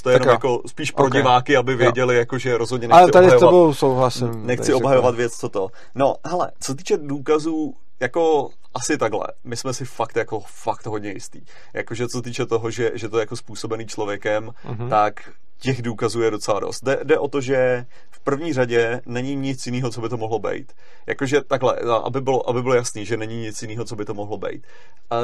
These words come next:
Speaker 1: jde, jde vyložit o to, že je, je několik metod, jak můžeš vlastně zvýšit teplotu planety.
Speaker 2: Mhm.
Speaker 1: Jo, jako máš, máš odrazivost planety, to znamená prostě,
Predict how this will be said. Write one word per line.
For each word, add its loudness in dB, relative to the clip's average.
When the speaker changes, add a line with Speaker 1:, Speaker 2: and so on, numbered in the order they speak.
Speaker 1:
jde, 0
jde -4
vyložit -2
o 2
to, 2
že -2
je, -4
je -4
několik -2
metod, -2
jak 0
můžeš -4
vlastně -2
zvýšit -8
teplotu -8
planety. -2
Speaker 2:
Mhm. -8
Speaker 1:
Jo, 2
jako 0
máš, -4
máš -2
odrazivost 0
planety, -4
to -6
znamená 2
prostě, 0